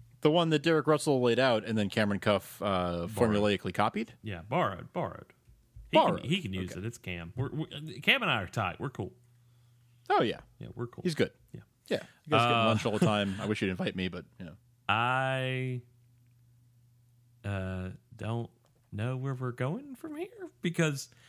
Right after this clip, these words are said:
Speaker 2: and I
Speaker 1: Mm.
Speaker 2: honestly mean this, and I'm not just saying this at all. Each episode has, has been better than the one before it.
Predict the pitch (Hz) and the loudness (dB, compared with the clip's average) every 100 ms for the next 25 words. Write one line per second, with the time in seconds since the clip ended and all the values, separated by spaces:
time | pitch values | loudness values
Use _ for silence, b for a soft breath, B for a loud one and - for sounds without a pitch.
0 | b b - 180 180 180 123 170 202 220 | b b -2 0 4 2 4 4 2 0
1 | 185 175 175 170 120 113 131 139 143 135 | 0 0 0 0 -2 0 -2 0 -2 -2
2 | 139 139 143 110 98 110 117 110 - - | -6 -4 -4 -4 -4 -6 -4 -4 -6 -12
3 | 170 - _ - 175 202 165 160 127 107 | -16 -18 _ -8 -4 0 0 -2 -2 -2
4 | 101 101 - 98 95 101 95 90 104 - | -2 -6 -8 -8 -8 -6 -6 -2 -4 -4
5 | - _ _ _ - 98 98 101 98 92 | -12 _ _ _ -6 -4 -2 -2 -4 -6
6 | 98 90 | -8 -8